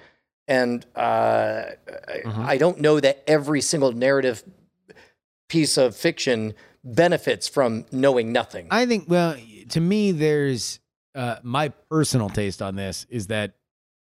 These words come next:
Speaker 3: there's kind of a half-life to it, where it's like, if, if I really wanna see something, I will make an effort to go and see it. If, if it's on the interest list, then I'll be like,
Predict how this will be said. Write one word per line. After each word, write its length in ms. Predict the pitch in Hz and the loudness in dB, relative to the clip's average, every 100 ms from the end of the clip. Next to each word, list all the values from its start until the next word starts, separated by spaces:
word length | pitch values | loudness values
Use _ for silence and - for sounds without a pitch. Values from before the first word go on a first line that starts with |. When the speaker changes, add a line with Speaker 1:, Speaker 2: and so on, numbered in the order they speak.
| _ | _
Speaker 3:
there's 300 | 113 127 131 | -6 -2 -2
kind 180 | - 175 | 0 0
of 80 | 135 | 0
a 60 | 101 | -4
half-life 800 | 123 113 - 139 135 131 - _ _ - | -4 -6 -2 -2 0 -4 -14 _ _ -2
to 180 | 151 | 2
it, 180 | 151 147 _ _ _ _ _ - | 2 0 _ _ _ _ _ -4
where 220 | 123 120 | 0 0
it's 140 | 107 | -2
like, 320 | 123 113 98 - _ _ | -2 -2 -4 -12 _ _
if, 260 | 127 123 - - | -6 -6 -8 -12
if 220 | 117 - _ | -12 -12 _
I 100 | 165 | -2
really 460 | 170 135 151 156 151 | 0 2 4 4 2
wanna 260 | 135 123 | 0 -2
see 160 | 113 135 | 0 0
something, 540 | 110 98 95 101 120 - | 0 -4 -6 -6 -8 -10
I 120 | 95 | -6
will 100 | 101 | -4
make 160 | 104 104 | -4 -6
an 80 | 95 | -8
effort 300 | 82 90 104 _ | -12 -14 -14 _
to 60 | |
go 380 | 98 87 85 90 - | -10 -8 -8 -12 -12
and 320 | 92 92 110 | -8 -6 -4
see 140 | - - | 0 0
it. 220 | 80 _ _ _ _ - | -2 _ _ _ _ -10
If, 240 | 113 87 - | -8 -8 -8
if 140 | 117 | -6
it's 140 | 107 95 | -4 -2
on 180 | 110 104 | -4 -4
the 240 | 98 92 - | -8 -10 -6
interest 560 | 120 165 - 107 - 113 | -4 -2 -4 -6 -6 -6
list, 460 | 107 143 - - _ | -4 -4 -6 -12 _
then 220 | 113 113 107 | -6 -4 -2
I'll 80 | 104 | -4
be 140 | 107 | -4
like, 160 | 101 | -4